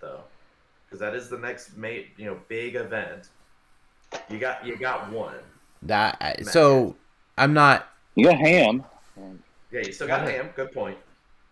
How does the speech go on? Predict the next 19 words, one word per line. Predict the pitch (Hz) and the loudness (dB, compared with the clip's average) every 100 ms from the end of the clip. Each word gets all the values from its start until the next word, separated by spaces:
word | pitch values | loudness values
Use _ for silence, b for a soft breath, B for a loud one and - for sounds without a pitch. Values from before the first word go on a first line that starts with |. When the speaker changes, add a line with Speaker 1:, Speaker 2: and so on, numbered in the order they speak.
| _ _ _ - | _ _ _ -2
Speaker 2:
So, | 180 180 175 170 151 | 4 8 8 6 4
I, | - 156 156 | 4 6 6
I | |
guess, | 160 196 196 - | 6 4 2 0
Alex, | 131 143 143 131 - | 4 6 4 2 -6
for | - 120 110 | -6 -4 0
now, | 110 117 117 113 117 117 - | 2 4 6 4 2 -2 -4
like, | 107 101 90 104 | 0 0 -2 -4
my | 107 | -4
thought | 104 - 110 - - | -4 0 2 2 0
process | 117 104 113 95 | -2 -2 -4 -6
has | 101 98 - | -4 -6 -6
to | 92 | -8
be | 98 95 92 | -6 -6 -6
that | 92 90 85 - | -4 -2 -2 -4
Maggot | 90 92 95 98 - | -6 -4 -2 -4 -6
is | 90 | -10
still | - - 98 95 90 87 - _ _ - - - - - | -10 -6 -4 -2 -4 -6 -12 _ _ -20 -20 -20 -10 -6
oppressively | 101 - - 107 - 104 90 - 104 101 98 92 | -6 -6 -4 -2 -2 -6 -6 -6 -4 -2 -4 -6